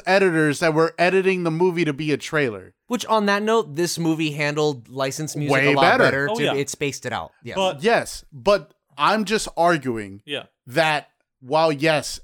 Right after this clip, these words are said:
Speaker 1: Ayer, kind of an asshole, and I'm sure Snyder has some things too, but I really do think Kevin Tsujihara, Warner Bros, ex Warner Bros C E O,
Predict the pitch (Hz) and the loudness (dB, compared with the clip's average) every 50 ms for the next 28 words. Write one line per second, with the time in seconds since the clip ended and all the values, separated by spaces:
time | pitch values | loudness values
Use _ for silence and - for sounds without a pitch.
0 | _ - 147 156 180 185 196 202 208 208 208 _ _ _ _ _ _ _ _ _ | _ -4 0 2 4 4 4 2 0 -2 -6 _ _ _ _ _ _ _ _ _
1 | - - - 170 170 160 160 156 151 143 135 127 113 - - 110 98 92 90 _ | -8 -4 -2 -2 0 0 0 0 0 0 0 -2 -4 -8 -12 -14 -16 -18 -18 _
2 | _ _ _ _ _ 147 147 156 156 143 131 - - - 208 202 196 185 - - | _ _ _ _ _ -2 -2 0 0 -2 -4 -4 0 2 2 4 2 2 0 -2
3 | 165 175 175 180 175 180 180 180 180 - _ _ _ _ - - 156 156 151 - | -2 0 2 2 2 2 0 0 -2 -8 _ _ _ _ -6 -2 -2 -2 -2 -2
4 | - 180 160 151 - 165 160 156 143 - - 160 165 170 190 202 196 _ _ _ | -4 -6 -6 -4 -6 -6 -6 -6 -8 -6 -4 -2 0 0 0 0 -4 _ _ _
5 | _ _ 175 170 165 156 151 143 151 165 165 170 175 165 151 165 170 147 - - | _ _ 0 2 2 2 2 2 2 2 2 2 2 0 0 -2 -2 -2 -2 -4
6 | 180 175 160 - - 170 160 160 170 165 - 175 170 135 170 156 143 151 143 139 | -4 -4 -6 -4 -4 -2 -2 -2 -2 -4 -4 -6 -6 -4 -4 -2 0 2 2 4
7 | 135 131 127 - _ _ _ _ - 120 127 160 180 185 180 160 180 180 175 151 | 2 2 0 -2 _ _ _ _ -4 0 2 2 2 2 2 2 2 0 0 0
8 | - - 190 - _ - 185 214 220 - - - - - 139 160 151 170 175 170 | -4 -6 -10 -10 _ 0 0 0 0 -2 -6 -8 -8 -8 -8 -4 -2 0 0 0
9 | 147 165 165 156 135 - 175 160 151 151 151 143 135 127 127 | 0 0 0 0 -2 -4 -2 -2 0 2 4 4 2 2 0